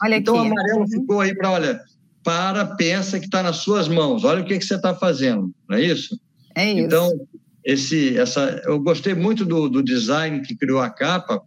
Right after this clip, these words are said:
Speaker 2: que foi, foi mudado algumas vezes, mas eu acho que ele foi muito feliz, que ele botou o verdinho das escolhas, boas escolhas, a renúncia ele fez um corte de vermelho, o sinal vermelho é perigoso você ultrapassar,
Speaker 1: Uhum.
Speaker 2: não é?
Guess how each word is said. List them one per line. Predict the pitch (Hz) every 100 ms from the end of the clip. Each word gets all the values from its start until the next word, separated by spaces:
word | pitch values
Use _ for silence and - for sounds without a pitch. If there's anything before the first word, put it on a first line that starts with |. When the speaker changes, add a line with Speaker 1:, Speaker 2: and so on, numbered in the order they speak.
| _ _
Speaker 2:
que | 113
foi, | - 139 123 - - - 220 - _ _
foi | 135
mudado | 135 113 135 139 127
algumas | 110 131 123 101
vezes, | 113 160
mas | 151 143
eu | 156
acho | 151
que | 165
ele | 131
foi | 156
muito | 147 180 180
feliz, | 180 151 139 190 190 - - - _
que | 151
ele | 147
botou | 147 156 160 143
o |
verdinho | 131 143 - 147 165
das | 143 113
escolhas, | 113 - 160 202 190 127
boas | 104 120 143 123
escolhas, | 113 - 147 190 208 202 - - _ _ -
a | 123
renúncia | 160 151 170 160 156
ele | 139
fez | 139 151 143
um | 135 -
corte | 143 139 127
de | 123
vermelho, | 113 123 117 165 190
o | 156
sinal | 147 143 131
vermelho | 135 131 139
é | 131
perigoso | 151 135 107 180 180 135
você | 139 143
ultrapassar, | 120 117 107 110 110 156 220 254
Speaker 1:
Uhum. |
Speaker 2:
não | 240
é? | 175